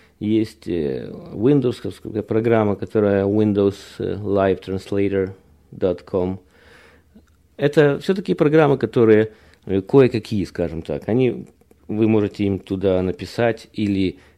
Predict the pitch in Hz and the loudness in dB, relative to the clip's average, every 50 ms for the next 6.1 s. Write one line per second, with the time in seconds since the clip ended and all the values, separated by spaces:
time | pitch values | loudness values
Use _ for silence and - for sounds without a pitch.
0 | _ - - 107 95 - 98 90 - - 113 101 95 90 - - - - - 71 | _ -2 0 0 0 0 -2 -8 -4 -2 -2 0 0 -2 -6 -10 -16 -12 -10 -8
1 | 67 60 55 - - - - 104 - - - - - - - - - 98 101 95 | -8 -8 -10 -10 -4 0 2 2 2 0 -8 -20 -20 -20 -18 -10 -6 -4 -2 -2
2 | 87 104 135 143 - - 117 117 104 98 98 - - 104 95 - - 95 92 87 | 0 0 -2 -2 0 0 0 0 0 -2 -4 -6 -6 -6 -6 -6 -6 -6 -6 -6
3 | 85 85 80 76 69 64 62 71 82 87 92 87 - 98 - - 135 139 131 - | -6 -8 -10 -10 -10 -10 -10 -10 -8 -6 -6 -6 -8 -8 -4 -2 0 0 0 0
4 | - 95 95 92 92 92 95 98 92 92 - - - 90 90 92 85 85 80 78 | -2 -2 0 0 0 -2 -4 -6 -8 -12 -12 -6 -4 -4 -2 -2 -4 -6 -6 -6
5 | 92 95 95 95 110 120 131 - - 95 95 90 87 90 90 90 92 113 135 143 | -4 -4 -2 -2 -2 -2 -2 -2 -4 -4 -2 -2 -2 -2 -2 -2 0 0 0 -2
6 | 139 | -2